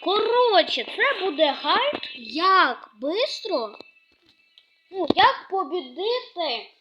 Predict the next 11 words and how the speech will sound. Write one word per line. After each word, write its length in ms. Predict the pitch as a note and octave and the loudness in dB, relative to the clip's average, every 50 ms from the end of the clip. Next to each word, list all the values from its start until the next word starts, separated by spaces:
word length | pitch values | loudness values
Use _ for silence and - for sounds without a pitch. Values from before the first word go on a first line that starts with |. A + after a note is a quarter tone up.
| _ _ _ _ _ _ _ _ - | _ _ _ _ _ _ _ _ -18
е, 200 | G#3+ B3 B3+ A#3+ A#3+ - | -12 -8 -8 -8 -8 -6
цього 600 | - D4+ E4 E4 C#4+ A#3 A3+ A#3 G#3+ F#3+ F#3+ - _ _ _ _ _ _ _ _ _ _ _ _ _ _ _ _ _ _ _ _ _ _ _ _ _ _ _ _ _ _ _ _ _ _ _ _ _ _ _ _ _ _ _ _ _ _ _ _ _ _ _ _ _ _ _ _ _ _ _ _ _ _ _ _ _ _ _ _ _ _ _ _ _ _ _ _ _ _ _ _ _ _ _ _ _ _ _ _ _ _ _ _ - | -4 0 0 0 0 0 -6 -10 -10 -10 -12 -16 _ _ _ _ _ _ _ _ _ _ _ _ _ _ _ _ _ _ _ _ _ _ _ _ _ _ _ _ _ _ _ _ _ _ _ _ _ _ _ _ _ _ _ _ _ _ _ _ _ _ _ _ _ _ _ _ _ _ _ _ _ _ _ _ _ _ _ _ _ _ _ _ _ _ _ _ _ _ _ _ _ _ _ _ _ _ _ _ _ _ _ _ -12
античного 920 | C#4 D#4+ F4 E4+ D#4+ - A#4 G#4+ A4 A4 G#4 G#4 F4 F4+ G4 F4+ F#4 F#4+ | -6 -4 -4 -2 2 2 2 2 2 2 0 -2 -2 -2 -2 0 0 0
лося. 600 | F4 E4 E4 C#4 A3+ G#3+ - - - G3+ - - _ - - - - - - | 0 0 0 0 0 -2 -2 -6 -6 -8 -10 -12 _ -20 -18 -18 -18 -16 -6
І, 320 | - D#4 F4 F4+ F4+ F4 D#4+ - - _ - | 0 2 4 4 4 4 0 -4 -10 _ -10
і 140 | C4+ D#4 D4+ | -10 -8 -8
ще 540 | D4+ - - - A4 B4 C5+ C5+ A#4 F4 D#4+ | -8 -10 -6 -4 -4 -2 -2 -2 -4 -6 -8
буде, 400 | F#4 G#4 G#4+ G4 F4+ D#4+ C#4 G#3 B3 A#3+ B3 | -6 -6 -6 -4 -4 -6 -6 -6 -12 -10 -6
як 340 | D4+ E4+ F#4+ F#4+ E4 C#4 B3+ | -2 0 0 0 0 -4 -6
бистро 360 | D#4 E4+ D4 - - C#4+ B3+ | -8 -8 -8 -8 -8 -10 -10
підняти, 1160 | - - C4+ B3 A3+ A3+ C#4 D4 D4+ D#4 D4+ D4 D4 - - - A#3+ A#3+ A#3 A3 G#3 - | -10 -14 -18 -18 -16 -12 -6 -2 0 2 0 0 -2 -4 -18 -10 -6 -4 -4 -4 -6 -10